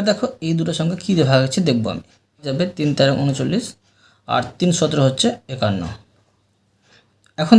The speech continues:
দেখো, এটা কেটে আমি তেরো বসিয়ে নেব আর এটা কেটে আমি সতেরো বসিয়ে নেব, সমান পেয়ে যাচ্ছি তেরো বাই সতেরো। ঠিক আছে,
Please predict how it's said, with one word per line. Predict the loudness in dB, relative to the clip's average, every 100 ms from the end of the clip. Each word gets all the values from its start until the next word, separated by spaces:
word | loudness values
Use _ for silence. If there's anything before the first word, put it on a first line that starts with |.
| 8
দেখো, | 4 0 -6 -12
এটা | -4 -2
কেটে | 0 2 4
আমি | 2 -2
তেরো | -2 0
বসিয়ে | 0 -2 -2
নেব | -2 -6 -8 _ _ _ _ _ _ _ _ _ _ _ _
আর | -4 -4 -4 -4
এটা | -2
কেটে | -2 0 2
আমি | 2 2
সতেরো | 0 2 2
বসিয়ে | 0 -2 -6
নেব, | -10 -16 -20 _ _ _ _ _ _ _ _ -2
সমান | 2 2
পেয়ে | 6 6
যাচ্ছি | 6 2 0 0 -4 _ _ _ _ _ _ _ -2
তেরো | 2 2 0 -6 -12 _ -8 -2
বাই | 2 2
সতেরো। | 2 -2 -4 -12 -20 _ _ _ _ _ _ _ -4
ঠিক | 2
আছে, | 2 2